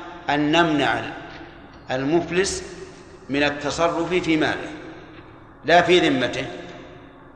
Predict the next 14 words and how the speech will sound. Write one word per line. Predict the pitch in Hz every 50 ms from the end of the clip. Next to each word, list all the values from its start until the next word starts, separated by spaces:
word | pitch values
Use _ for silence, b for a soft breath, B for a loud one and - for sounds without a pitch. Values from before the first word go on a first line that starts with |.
| - - - - - - - - - - - - - - - - - - - - - -
لأن | 117 127 131 143 151 156 156 160
ماله | 185 185 175 160 156
الآن | 147 135 160 165 151
تعلق | 151 151 160 160 151 143 135 139
به | 135 156 147 - - 151
حق | 147 143 - - - - - - - - - - - - - - - - - -
من؟ | 143 151 147 131 - - - - - - - - - - - - - - - -
حق | 156 - 156
الغرماء، | 156 147 151 175 175 165 147 127 - - - - - - - - - - - - - - - - - - - -
فنقول: | 127 127 131 127 127 139 156 151 143
"لا | 147 165 175 175
تبع | 175 175 175 160 160 135 - - - - - - - - - - - - - -
ولا | 117 131 139 147 151
تشتري | 147 147 170 165 - - - 139 123 -